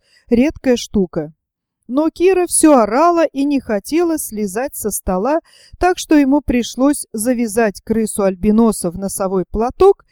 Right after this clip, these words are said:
и положить на столик в передней.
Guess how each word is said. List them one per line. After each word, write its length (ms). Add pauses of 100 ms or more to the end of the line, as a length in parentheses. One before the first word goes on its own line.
(260)
и 100
положить 580
на 200
столик 500
в 80
передней. 680